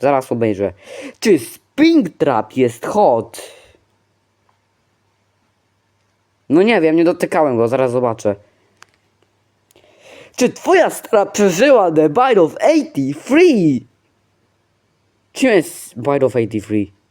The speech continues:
Są tego Bite of eighty-seven. Hmm.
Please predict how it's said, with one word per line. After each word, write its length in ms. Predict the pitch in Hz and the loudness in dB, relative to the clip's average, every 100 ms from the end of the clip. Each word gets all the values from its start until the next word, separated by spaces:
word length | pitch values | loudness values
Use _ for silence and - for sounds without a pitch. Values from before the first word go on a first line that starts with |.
| _ _ | _ _
Są 160 | - 151 | -10 -4
tego 500 | 156 147 135 120 117 | 0 2 0 -2 -4
Bite 260 | 117 139 123 | -4 -4 -4
of 80 | |
eighty-seven. 680 | 127 127 135 - 127 98 101 - _ _ _ _ _ _ | -6 -6 -6 -4 -4 -6 -10 -14 _ _ _ _ _ _
Hmm. 480 | 190 190 160 117 98 | 0 2 2 0 -4